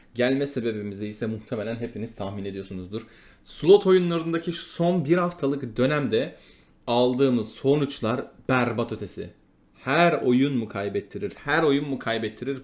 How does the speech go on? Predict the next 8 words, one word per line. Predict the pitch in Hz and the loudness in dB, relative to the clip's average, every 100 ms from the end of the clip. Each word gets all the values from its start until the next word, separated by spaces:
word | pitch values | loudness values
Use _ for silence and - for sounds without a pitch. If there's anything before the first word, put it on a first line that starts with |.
| - | -8
Bayağı | 104 98 87 98 | -4 -2 -2 -4
iyi, | 120 - | -6 -8
güzel. | 101 92 - - - - - - - _ - - | -6 -6 -6 -16 -20 -20 -20 -20 -20 _ -14 -6
Buradan | 120 110 | -4 -2
devam | 104 98 98 | -4 -4 -6
ediyoruz | 95 92 | -6 -6
abi. | 92 90 - - - _ - | -8 -8 -12 -18 -20 _ -14
Her | 131 160 202 226 | -4 0 0 2